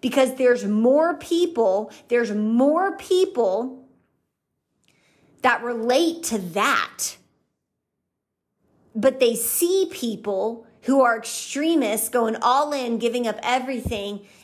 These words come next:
and they think, "Oh, well, I'm not even gonna try to build this thing God put on my heart because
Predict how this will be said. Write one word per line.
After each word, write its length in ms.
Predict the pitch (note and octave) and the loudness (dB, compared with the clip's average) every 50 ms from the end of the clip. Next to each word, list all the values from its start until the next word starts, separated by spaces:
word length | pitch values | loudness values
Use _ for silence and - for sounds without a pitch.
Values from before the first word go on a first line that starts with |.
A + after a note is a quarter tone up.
| _ | _
and 120 | - A#3+ A#3+ | -2 0 0
they 60 | A#3 | 0
think, 280 | A#3 B3 A#3+ B3 A#3+ - - | 0 0 0 -2 -2 0 0
"Oh, 160 | C4+ B3+ G#3+ | 2 2 2
well, 260 | F3+ F#3 A3 A3 A3 | 2 2 2 2 2
I'm 140 | - A3 B3 | 2 0 -2
not 160 | C4 C4 C4+ | -2 -2 -2
even 260 | C#4+ B3+ B3+ C4 B3 | -2 -2 -2 -2 0
gonna 240 | A3+ A#3 G#3+ G3 F#3 E3+ | 0 -2 -2 -4 -6 -8
try 480 | - - - - - C4 B3+ C4 C#4 C4 | -10 -12 -12 -6 -2 0 0 2 2 0
to 100 | A#3+ G3+ | -2 -2
build 280 | F3+ G#3 G3 G3 G3 | -2 -2 -2 -2 -4
this 140 | G3+ G3+ G3 | -4 -6 -6
thing 220 | - - G3 G3+ | -6 -8 -8 -6
God 220 | G3 G3+ F#3+ F#3 F#3 | -4 -4 -4 -4 -6
put 120 | G3 F#3+ | -6 -8
on 80 | F#3 F#3 | -8 -6
my 80 | F3+ | -8
heart 260 | F3+ F#3+ G3 F#3 F3+ - | -6 -4 -4 -4 -4 -6
because 480 | G3 - G#3 G3+ G3 G3 F#3+ F#3 - | -8 -8 -6 -4 -4 -4 -6 -8 -10